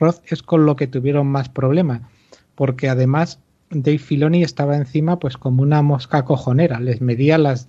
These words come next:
las longitudes de los sables, y cuando hicieron los de Ahsoka le dijo, "Tienen que ser más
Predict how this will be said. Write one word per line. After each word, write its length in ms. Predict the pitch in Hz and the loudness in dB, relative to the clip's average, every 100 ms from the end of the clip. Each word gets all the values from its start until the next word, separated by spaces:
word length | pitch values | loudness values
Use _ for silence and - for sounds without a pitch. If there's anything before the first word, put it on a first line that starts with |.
| - | -6
las 380 | 135 123 - 139 | -4 -4 -4 -2
longitudes 720 | 127 127 123 151 147 139 127 | -2 -2 -2 0 2 0 0
de 120 | 131 | 0
los 240 | 127 123 | 0 -2
sables, 400 | - 180 165 117 120 _ - - _ | 0 0 2 -2 -10 _ -20 -20 _
y 100 | 131 | -2
cuando 260 | 131 123 | 0 2
hicieron 340 | 117 139 139 147 | 0 0 2 4
los 160 | 151 | 4
de 80 | 151 | 0
Ahsoka 340 | 139 165 190 | -2 -4 -2
le 220 | 185 147 131 | 0 0 -2
dijo, 400 | 131 127 127 127 | -4 -6 -10 -10
"Tienen 380 | - 147 160 | -2 0 0
que 100 | 165 | 0
ser 300 | 143 165 180 - | 0 0 -2 -2
más 460 | 160 143 147 - | 0 0 0 -4